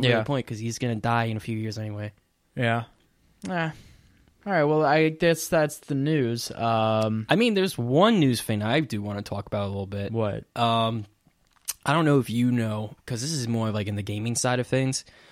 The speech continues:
Speaker 1: Uh, have you heard of the company, uh, Telltale?
Speaker 2: Oh, yeah, they're done.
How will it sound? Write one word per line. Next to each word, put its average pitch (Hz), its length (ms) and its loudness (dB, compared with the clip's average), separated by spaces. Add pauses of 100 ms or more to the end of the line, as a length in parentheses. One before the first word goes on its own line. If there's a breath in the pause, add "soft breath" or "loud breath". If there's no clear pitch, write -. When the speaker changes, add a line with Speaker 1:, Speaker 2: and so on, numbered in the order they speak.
(120 soft breath)
Speaker 1:
Uh, 113 180 -4
have 139 180 -4
you 185 120 -2
heard 208 120 -2
of 185 100 -2
the 131 100 0
company, 120 520 -2
uh, 104 340 -2
Telltale? 120 640 -2 (720)
Speaker 2:
Oh, 139 120 4
yeah, 170 200 6
they're 156 140 2
done. 139 440 0